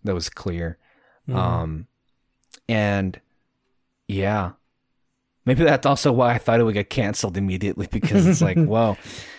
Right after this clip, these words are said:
Speaker 1: people are just not gonna respond. But I'm so happy that people did respond.
Speaker 2: Yeah.
Speaker 1: Um, so,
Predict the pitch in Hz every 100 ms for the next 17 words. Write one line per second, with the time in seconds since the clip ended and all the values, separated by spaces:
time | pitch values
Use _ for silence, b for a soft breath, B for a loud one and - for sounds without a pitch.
0 | B B _ - _ - 123 110 107 101
1 | 98 95 90 85 85 - 113 98 107 123
2 | 120 - 120 110 - - 80 - 76 57
3 | - _ _ _ _ _ 107 101 - 113
4 | 107 101 85 87 78 80 - - 57 50
5 | - 127 113 101 B B B B B -
6 | 110 110 101 98 92 87 - 180 165